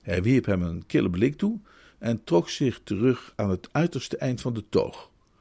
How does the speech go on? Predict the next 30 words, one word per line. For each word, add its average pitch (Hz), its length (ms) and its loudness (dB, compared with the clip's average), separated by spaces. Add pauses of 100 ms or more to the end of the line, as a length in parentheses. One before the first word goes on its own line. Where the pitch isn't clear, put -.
(160)
Straks, - 460 2
op 101 120 -6
een 95 120 0
wat 80 200 -2
later 139 340 2
tijdstip, 127 520 2 (340)
zou - 240 6
het 95 120 0
vermoedelijk 127 440 2
zijn 95 220 4
misselijkmakende 104 800 0
taak 117 260 -2
zijn 95 220 0
op 87 120 -2
de 92 80 0
man 92 240 2
af - 140 -2
te 104 100 -8
stappen 90 420 2 (240)
en 98 160 2
hem 92 100 2
mee 107 180 2
te - 120 -10
delen 87 340 0
welke 90 280 -2
tragedie 87 640 2
diens 80 260 -4
huis 101 260 0
getroffen 123 440 -2
had. 127 300 -6